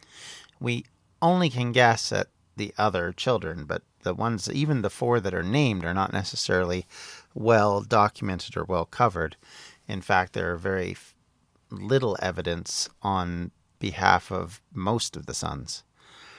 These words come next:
Some academics feel this may be because Rhodri was such a pivotal figure. Many jumped on board with him, claiming descendancy and legitimizing their own claims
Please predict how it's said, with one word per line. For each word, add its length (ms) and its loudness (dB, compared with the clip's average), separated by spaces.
Some 240 8
academics 560 6
feel 220 2
this 180 -4
may 140 -2
be 160 -4
because 400 -4
Rhodri 400 0
was 120 -6
such 220 -4
a 40 -14
pivotal 340 -2
figure. 500 -4
Many 260 2
jumped 320 0
on 200 -2
board 260 4
with 160 -4
him, 180 -8
claiming 400 -6
descendancy 720 -4
and 100 -4
legitimizing 760 -4
their 200 -4
own 280 4
claims 540 -6